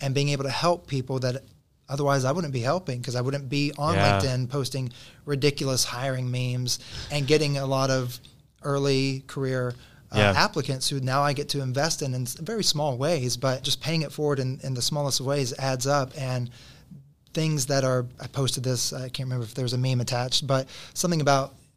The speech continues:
Speaker 1: look, just because you can't offer somebody a job doesn't mean you can't offer them value.
Speaker 2: Yeah.
Speaker 1: And it's so cheap to spend thirty, ninety seconds, whatever it is,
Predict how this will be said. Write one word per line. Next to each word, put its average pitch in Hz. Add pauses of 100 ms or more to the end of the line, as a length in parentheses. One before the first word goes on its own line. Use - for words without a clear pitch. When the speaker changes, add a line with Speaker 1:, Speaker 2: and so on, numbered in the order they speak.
(220)
Speaker 1:
look, 135
just 165
because 160
you 143
can't 147
offer 143
somebody 127
a -
job 131
doesn't 131
mean 131
you 127
can't 127
offer 123
them 120
value. 117
Speaker 2:
Yeah. 87 (240)
Speaker 1:
And 143
it's 139
so 139
cheap -
to 143
spend 123
thirty, 139
ninety 131
seconds, 131
whatever 147
it 135
is, 127